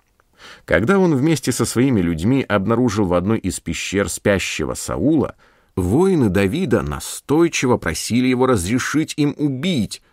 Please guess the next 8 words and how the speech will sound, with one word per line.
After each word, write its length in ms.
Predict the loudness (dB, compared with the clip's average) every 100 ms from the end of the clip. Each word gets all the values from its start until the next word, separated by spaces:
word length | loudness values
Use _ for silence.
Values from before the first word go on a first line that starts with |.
| -12
злобного 720 | -6 0 2 2 -2 -6 -6
царя. 400 | -4 -2 -4 -10 _ _ _ _ -20 -20 -20 _ -4
Но 240 | 0 0
вместо 460 | 0 0 2 0 -2
того, 220 | 0 0
чтобы 280 | 0 -2 -4
свершить 720 | -4 -6 -4 -2 -2 -2 -4 -4
возмездие, 880 | -4 -2 -2 0 -2 -6 -8 -8